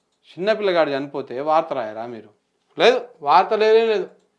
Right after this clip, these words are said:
అయిపోయింది. ఇది రేవంత్ రెడ్డి సర్కారు ప్రజల వార్తలను, ప్రజల గోసను మొత్తం చూపియొద్దని చెప్పేసి హుకుం జారీ చేసిందనమాట ఈ పత్రికకు,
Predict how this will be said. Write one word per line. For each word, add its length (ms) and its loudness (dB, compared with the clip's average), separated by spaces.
అయిపోయింది. 360 -4
ఇది 300 -4
రేవంత్ 300 0
రెడ్డి 200 0
సర్కారు 680 2
ప్రజల 240 6
వార్తలను, 500 8
ప్రజల 320 6
గోసను 680 4
మొత్తం 480 4
చూపియొద్దని 600 4
చెప్పేసి 300 2
హుకుం 260 4
జారీ 240 10
చేసిందనమాట 420 4
ఈ 120 -2
పత్రికకు, 540 -4